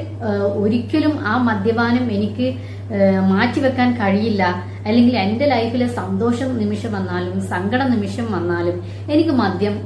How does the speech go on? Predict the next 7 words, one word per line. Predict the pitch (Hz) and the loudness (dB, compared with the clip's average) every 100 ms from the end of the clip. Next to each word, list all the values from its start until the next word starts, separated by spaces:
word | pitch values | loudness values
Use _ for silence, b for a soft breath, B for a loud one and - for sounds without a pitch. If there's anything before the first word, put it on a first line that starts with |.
| - - - - | -10 -12 -12 -8
അവിഭാജ്യ | 196 196 190 269 285 285 269 | -6 -4 0 2 4 2 0
ഘടകമാണെന്ന് | 208 196 196 185 180 180 | 0 0 0 0 0 0
പറഞ്ഞുകൊണ്ട് | 180 170 175 175 160 160 156 - B B 220 | 0 -2 -2 -2 -4 -4 -6 -8 B B -2
അവർ | 214 247 208 | 0 2 0
മദ്യത്തിന് | 196 233 254 247 - | 0 -2 0 0 0
പിന്നാലെ | 202 196 208 226 | 0 2 2 0
പോകുന്നുണ്ടെങ്കിൽ | 233 196 180 185 170 156 160 | 0 -2 -2 -2 -2 -2 -6